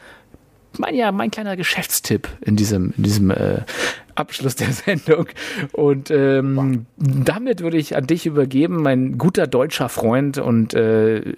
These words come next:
Speaker 1: freue mich, die deutsche Leitkultur weiter mit unserem deutschen Podcast aufrechtzuerhalten.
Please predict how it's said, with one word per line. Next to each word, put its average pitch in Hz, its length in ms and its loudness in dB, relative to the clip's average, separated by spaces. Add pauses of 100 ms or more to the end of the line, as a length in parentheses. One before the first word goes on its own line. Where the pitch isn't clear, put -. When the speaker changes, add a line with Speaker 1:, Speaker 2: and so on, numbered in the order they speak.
Speaker 1:
freue 202 380 0
mich, 156 300 -4
die 127 120 -2
deutsche 127 260 2
Leitkultur 117 640 0
weiter 127 260 0
mit 113 120 -2
unserem 110 300 -2
deutschen 117 400 -2
Podcast - 560 -4
aufrechtzuerhalten. - 960 -4